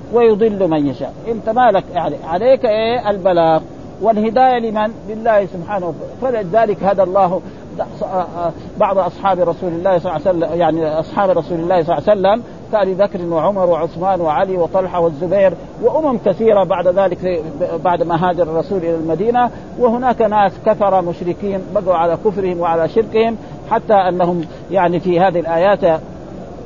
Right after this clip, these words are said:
يعني لما، آه، قريش كانوا في مكة والرسول صلى الله عليه وسلم، يعني قال بعضهم لبعض كفار قريش: "أنتوا هذول، الرسول ده محمد يدعي أنه نبي وأنه رسول وأن هذا القرآن كلام الله، أنتوا روحوا اذهبوا إلى علماء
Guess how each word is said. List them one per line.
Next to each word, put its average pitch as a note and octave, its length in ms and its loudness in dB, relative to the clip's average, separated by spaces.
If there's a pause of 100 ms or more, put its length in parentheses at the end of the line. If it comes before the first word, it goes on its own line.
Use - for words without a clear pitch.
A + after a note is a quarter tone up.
(460)
يعني E3 220 -2
لما، D#3+ 460 2 (280)
آه، D#3+ 300 0
قريش F#3+ 260 4
كانوا F3+ 280 2
في E3 160 -4
مكة F3+ 460 0
والرسول E3 400 -4
صلى E3 180 2
الله D3+ 100 -4
عليه F3 120 2
وسلم، D#3+ 240 -2 (280)
يعني E3+ 260 -2 (200)
قال G#3 220 4
بعضهم F#3 380 -2
لبعض E3 320 2
كفار E3+ 440 0 (100)
قريش: F3+ 300 0
"أنتوا G3 340 -2 (320)
هذول، A3 380 2 (380)
الرسول F#3+ 340 -2
ده G#3 140 2
محمد F#3 380 -4
يدعي E3 400 0
أنه D#3+ 240 0
نبي B2+ 140 -2 (180)
وأنه F3+ 500 0
رسول E3+ 380 0
وأن F3+ 280 0
هذا F3+ 200 2
القرآن F3+ 460 0
كلام F3 260 2
الله، G#3 400 2 (440)
أنتوا G3+ 180 -4
روحوا A3 200 2
اذهبوا G#3+ 340 -2
إلى F#3+ 140 0
علماء F#3 500 2